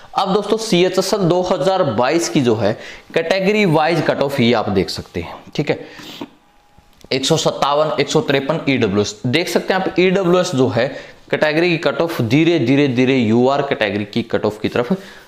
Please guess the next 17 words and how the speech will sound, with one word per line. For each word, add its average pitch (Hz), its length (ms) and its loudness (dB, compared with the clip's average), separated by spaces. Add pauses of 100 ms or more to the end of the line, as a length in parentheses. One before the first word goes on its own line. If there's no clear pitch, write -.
(120)
जा 98 240 0
रही 90 300 -4
है। 90 200 -12 (180)
ठीक 170 140 0
है, - 260 -4 (420)
एससी 190 300 -2
की 196 100 2
दोस्तों 175 340 0
देख 165 140 0
सकते 170 280 -2
हैं 170 180 -2
और 131 280 0
एसटी - 240 -2
की 104 60 2
देख 90 180 0
सकते 98 240 -6
हैं। 95 80 -6